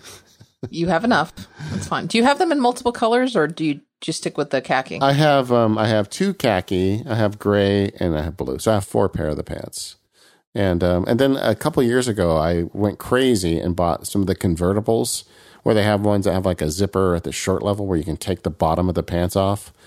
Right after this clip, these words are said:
Speaker 2: and make it a pant or a short. And, uh, I'm not a fan of those. You know, I don't like all the extra bulk of all those zippers. I just, you know, I, I can make a decision. Is this a shorts day or a pants day?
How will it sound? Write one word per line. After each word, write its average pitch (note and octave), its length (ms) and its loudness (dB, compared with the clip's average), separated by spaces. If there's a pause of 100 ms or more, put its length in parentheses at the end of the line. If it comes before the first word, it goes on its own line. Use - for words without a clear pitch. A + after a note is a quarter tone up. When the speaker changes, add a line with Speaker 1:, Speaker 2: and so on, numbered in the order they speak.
(360)
Speaker 2:
and E2+ 400 0 (160)
make F#2 180 0
it E2+ 180 -2
a D#2+ 140 -2
pant F#2+ 440 -4
or G2 180 2
a A2 80 0
short. C3 480 -2 (720)
And, G2+ 220 2
uh, F#2 140 2
I'm C3 100 2
not D#3+ 160 2
a B2+ 40 -2
fan A#2+ 260 0
of F2+ 80 0
those. - 260 -6 (120)
You A2 120 2
know, A2 100 2
I A2 40 2
don't G#2+ 180 2
like G#2 180 0
all F#2 120 2
the F2 100 2
extra E2 240 -4
bulk D#2+ 380 -2
of D#2 100 -6
all D2+ 100 0
those C#2 240 -4
zippers. C#2 520 -6 (160)
I - 40 -4
just, A#2 400 -6
you C#3+ 80 0
know, B2+ 160 2
I, C3+ 200 0 (200)
I C#3+ 80 2
can E3 160 0
make D3+ 200 2
a - 40 2
decision. G#2+ 520 -2
Is F2+ 240 -8
this F2+ 120 -4
a F2 60 -4
shorts G#2+ 320 0
day A2 220 2
or F#2 100 0
a E2 60 -4
pants D#2+ 320 -4
day? - 260 -10